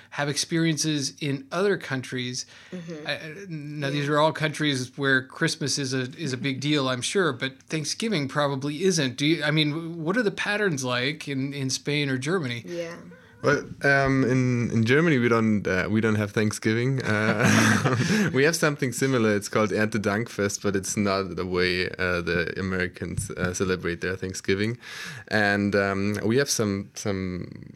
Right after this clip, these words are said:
Speaker 3: yeah, some, Eastern is very big in Germany, where a lot of, um, specialized, uh, meals are, uh, prepared and eaten. And, but, uh, besides that,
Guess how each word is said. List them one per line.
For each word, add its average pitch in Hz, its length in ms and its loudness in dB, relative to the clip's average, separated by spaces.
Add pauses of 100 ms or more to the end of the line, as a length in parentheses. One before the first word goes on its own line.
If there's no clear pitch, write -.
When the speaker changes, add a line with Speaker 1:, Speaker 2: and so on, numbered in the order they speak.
(140)
Speaker 3:
yeah, 90 320 0 (600)
some, - 240 -8 (140)
Eastern 117 380 0
is 95 100 -2
very 98 220 2
big 101 240 -2
in 101 100 -2
Germany, 101 540 -2
where 92 480 0
a 95 260 -6
lot 95 200 0
of, - 420 -8
um, 87 360 -8
specialized, 92 1000 0
uh, - 200 -6
meals 98 680 0
are, 92 520 -2
uh, 92 60 -8
prepared 95 640 0
and 92 220 -4
eaten. 107 400 -6 (640)
And, 101 520 2
but, 104 400 0
uh, 107 140 2
besides 110 520 0
that, 110 340 0